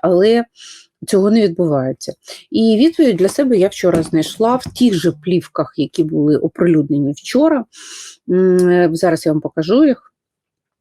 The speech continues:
Е, ну, все, що написано, м,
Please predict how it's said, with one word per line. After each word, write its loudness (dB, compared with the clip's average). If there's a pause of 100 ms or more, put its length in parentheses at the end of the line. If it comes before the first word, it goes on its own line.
(400)
Е, 2 (160)
ну, 6
все, 0
що 0
написано, 0 (200)
м, -4